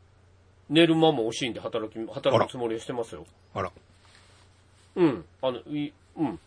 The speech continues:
Speaker 1: それぐらいはする。
Speaker 2: それぐらいはする。
Speaker 1: ただ、ただ、もうちょっと、
Speaker 2: あら。
Speaker 1: もう、もう今日眠たいから寝ようかなとかは思う。
Speaker 2: うん、それは思う。うん、誰でも思う。
Speaker 1: そうでしょ？それは思うでしょ？
Speaker 2: うん。思う、思う。
Speaker 1: 俺はもう、もうそんなボロボロになる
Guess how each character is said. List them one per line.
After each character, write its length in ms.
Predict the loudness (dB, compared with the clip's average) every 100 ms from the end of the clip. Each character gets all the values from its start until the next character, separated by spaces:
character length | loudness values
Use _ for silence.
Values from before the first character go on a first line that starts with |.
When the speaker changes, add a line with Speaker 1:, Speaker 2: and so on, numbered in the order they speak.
| -6
Speaker 1:
そ 80 | -2
れ 80 |
ぐ 80 | 2
ら 60 | 2
い 40 |
は 60 | 0
す 140 | -4
る。 160 | -10 -12 -18 _ _
Speaker 2:
そ 120 | -10 -2
れ 60 |
ぐ 60 | 2 2 2
ら 80 | 0
い 40 |
は 140 | -2
す 180 | -6 -8 -10
る。 80 | -14 -16 -20 -20 -20 -20 -20 -2
Speaker 1:
た 140 | 4
だ、 280 | 8 8 6
た 160 | 0 0
だ、 400 | 2 2 0 -2
も 180 | -4
う 40 | -4
ち 100 | -6
ょ 40 |
っ 40 | -6
と、 60 |
Speaker 2:
あ 20 | -8
ら。 40 |
Speaker 1:
も 180 | -8 -10
う、 20 |
も 160 | -10 -12
う 60 | -8
今 120 | -6
日 60 | -6
眠 140 | -6
た 80 | -4
い 40 | -4
か 60 |
ら 60 | -2
寝 100 | -4
よ 60 |
う 20 | -6
か 100 | -8
な 140 | -8
と 120 | -8
か 100 | -2
は 200 | 0 2
思 240 | 0 -4 -14
う。 60 | -16 -20 _ _ -14
Speaker 2:
う 20 |
ん、 220 | -14 -14 -8
そ 120 | 0
れ 60 | 0
は 60 |
思 240 | 0 -4 -10
う。 60 | -12
う 20 |
ん、 160 | -12 -14
誰 180 | -10 -8
で 40 |
も 60 | -8
思 60 | -12
う。 40 | -20 _ _ _ -8
Speaker 1:
そ 180 | -2 0
う 20 |
で 60 |
し 40 | 2
ょ？ 140 | -2 -2
そ 120 | -2
れ 60 | 2
は 40 | 4
思 140 | 4
う 60 | 2
で 80 |
し 60 | -4
ょ？ 140 | -6 -8 _
Speaker 2:
う 80 | -4
ん。 60 | -2
思 40 |
う、 80 | -2 -4
思 180 | 2
う。 20 | 10
Speaker 1:
俺 60 |
は 300 | 12 12 10
も 160 | 6 2
う、 60 | 4
も 160 | 4
う 40 | 2
そ 280 | 0 0
ん 100 | 2
な 120 | 4 4
ボ 200 | 2 2
ロ 160 | 2
ボ 160 | 2 2
ロ 160 | 2
に 160 | 2 4
な 180 | 6 6
る 120 | 6